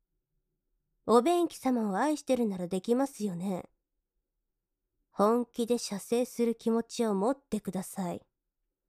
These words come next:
ごっくんしてほしいんでしょ？お便器様にゴミ以下のマゾ精子飲んでほしいんですよね。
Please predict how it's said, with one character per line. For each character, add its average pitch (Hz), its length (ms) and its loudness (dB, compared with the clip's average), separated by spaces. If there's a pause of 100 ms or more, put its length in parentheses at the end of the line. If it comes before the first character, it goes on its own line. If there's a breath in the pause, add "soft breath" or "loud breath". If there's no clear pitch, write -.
(1000)
ご 202 180 0
っ 202 140 -6
く - 140 -10
ん 311 100 -8
し - 80 -14
て - 120 -4
ほ 247 100 -4
し - 160 -8
い 339 60 -2
ん 311 60 0
で 247 100 -4
し - 200 -14
ょ？ 233 160 -8 (1400)
お 190 180 2
便 247 240 0
器 - 120 -20
様 180 260 -6
に 165 240 -6 (440 loud breath)
ゴ 240 200 8
ミ 302 220 2
以 311 60 -6
下 240 140 0
の 196 140 0
マ 180 140 0
ゾ 240 120 -2
精 240 280 -2
子 - 280 -10 (500)
飲 302 220 4
ん 349 40 2
で 254 80 0
ほ 180 140 -6
し - 180 -6
い 320 100 2
ん 294 80 2
で 220 80 -2
す - 200 -14
よ 160 100 -12
ね。 170 280 -8